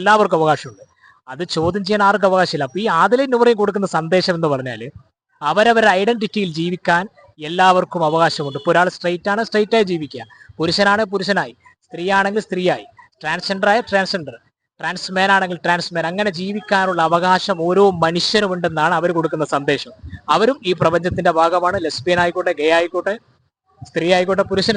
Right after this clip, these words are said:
സ്ത്രീയും പുരുഷനും പോലെ ഇവിടെ വേറെ ഒരുപാട് സ്പീഷീസുകളുണ്ട്. അവരെയൊക്കെ അംഗീകരിക്കാനുള്ള മനസ്സ് ഓരോ മനുഷ്യനുണ്ടാവണം. അത് ഓരോരുത്തരുടെ അവകാശമാണ്, സ്വാതന്ത്ര്യമാണ്. അവരവരുടെ ഐഡന്റിറ്റി ജീവിക്കാൻ, അത് അംഗീകരിക്കാനും ആ സ്വാതന്ത്ര്യത്തെയും സ്വത്വത്തെയും അംഗീകരിക്കാനുള്ള ഒരു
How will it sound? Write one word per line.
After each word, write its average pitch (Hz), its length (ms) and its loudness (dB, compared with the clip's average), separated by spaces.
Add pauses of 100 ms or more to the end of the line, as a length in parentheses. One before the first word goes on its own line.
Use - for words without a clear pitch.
സ്ത്രീയും 196 300 0
പുരുഷനും 214 340 0
പോലെ 226 160 2
ഇവിടെ 226 180 2
വേറെ 220 200 4
ഒരുപാട് 233 320 4
സ്പീഷീസുകളുണ്ട്. 214 600 0 (460)
അവരെയൊക്കെ 196 400 2
അംഗീകരിക്കാനുള്ള 202 580 0 (100)
മനസ്സ് 175 340 -2 (720)
ഓരോ 185 140 2 (140)
മനുഷ്യനുണ്ടാവണം. 175 760 2 (180)
അത് 165 100 0 (220)
ഓരോരുത്തരുടെ 180 460 4
അവകാശമാണ്, 190 680 0 (640)
സ്വാതന്ത്ര്യമാണ്. 202 800 2
അവരവരുടെ 196 400 4 (160)
ഐഡന്റിറ്റി 180 420 -4
ജീവിക്കാൻ, 185 340 -2
അത് 180 100 4
അംഗീകരിക്കാനും 202 760 0 (440)
ആ 175 40 0 (100)
സ്വാതന്ത്ര്യത്തെയും 202 920 0 (140)
സ്വത്വത്തെയും 214 680 2
അംഗീകരിക്കാനുള്ള 196 600 0
ഒരു 170 60 -4